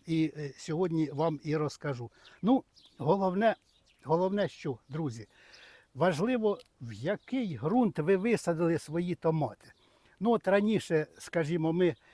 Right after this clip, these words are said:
е, держали свині, там бу-, було в нас багато перегною, тому, е, землю всю добре, добре з осені підживлювали. І бували такі випадки, що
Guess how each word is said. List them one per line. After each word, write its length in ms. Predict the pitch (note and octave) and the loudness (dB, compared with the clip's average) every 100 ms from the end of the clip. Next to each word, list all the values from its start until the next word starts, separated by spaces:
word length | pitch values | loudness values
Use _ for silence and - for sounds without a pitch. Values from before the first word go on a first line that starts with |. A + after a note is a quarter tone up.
| _ - | _ -8
е, 480 | C#3+ C#3+ C#3+ C#3+ C#3 C#3 - - D#3 - | -4 -2 -4 -6 -12 -16 -20 -20 -18 -16
держали 640 | D3 E3 D#3 D3+ E3+ C#3+ | -2 2 4 4 4 2
свині, 440 | B2 E3+ A#3+ G3 E3+ | -2 -4 -2 0 -2
там 280 | F3+ E3+ | -2 -2
бу-, 320 | C#3 E3 D3+ C#3+ | -2 -4 -4 -4
було 200 | D#3 E3+ | 0 0
в 60 | D3+ | 0
нас 160 | D3+ | -2
багато 420 | A#2 D#3 E3 - C#3 | 0 0 2 0 -2
перегною, 640 | D#3 D3+ E3 A3+ F#3+ F3 - - - | 0 0 2 2 2 -2 -6 -20 -6
тому, 360 | E3+ F#3+ F#3 _ _ | -2 0 -2 _ _
е, 320 | D#3 D#3 D#3 C#3+ _ _ _ D#3+ - - _ E3 D#3 C#3+ _ _ - | -4 -2 -2 -4 _ _ _ -20 -20 -20 _ -20 -18 -20 _ _ -18
землю 540 | C3 D3 A3 F#3+ F3+ | -6 0 0 2 0
всю 420 | D3 - G#3 F#3+ - _ _ _ | -2 -4 0 0 -4 _ _ _
добре, 640 | D3+ C#3 B2 A3 E3+ F#3 E3+ | -20 -4 4 4 4 2 0
добре 400 | B2+ G3 F3+ E3 | 2 2 2 2
з 80 | C3 | 2
осені 400 | F3+ - D#3+ E3 | 0 0 -2 -2
підживлювали. 800 | - D3+ C3 C#3 B2+ B2 B2 B2 - - - - - - | -2 -2 2 2 2 -2 0 -2 -6 -20 -20 -20 -18 -2
І 280 | G3 A3+ - _ _ _ _ _ _ E3+ D#3 D#3 C#3 | 2 2 0 _ _ _ _ _ _ -14 -12 -12 -6
бували 520 | E3+ G3 G#3 F#3 E3+ | 0 6 6 6 2
такі 300 | - E3+ F#3 | 0 -4 -2
випадки, 580 | F#3+ A#3 F#3+ E3+ - E3 | -2 0 0 -2 -2 -4
що 260 | - - G3+ | -4 -2 -2